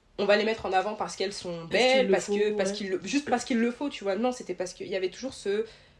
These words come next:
Speaker 1: cette opposition,
Speaker 2: Ouais.
Speaker 1: justement, à, à ce qui était complètement à l'opposition de ce qu'elle représentait, tu vois. Donc ça, pour moi, ça rentre dans le cadre, bah, de la fétichisation. Et aussi, bah, en vrai, malheureusement, les femmes noires ont toujours été à le-,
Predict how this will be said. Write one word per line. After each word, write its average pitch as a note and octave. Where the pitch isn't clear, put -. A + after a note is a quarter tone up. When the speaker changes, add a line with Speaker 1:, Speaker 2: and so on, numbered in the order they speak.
Speaker 1:
cette -
opposition, B3
Speaker 2:
Ouais. A#3
Speaker 1:
justement, A3
à, F3
à F3
ce -
qui -
était A3
complètement A3+
à F#3+
l'opposition G3
de F3+
ce F3+
qu'elle F#3+
représentait, F#3
tu G3+
vois. E3+
Donc F#3
ça, A#3+
pour G3+
moi, G#3+
ça G3+
rentre E3+
dans E3
le E3+
cadre, F#3
bah, E3+
de E3
la E3
fétichisation. E3+
Et E3
aussi, -
bah, D#3
en E3+
vrai, G3
malheureusement, F3+
les G#3
femmes F3
noires G#3
ont F3+
toujours A#3
été F3
à F3+
le-, E3+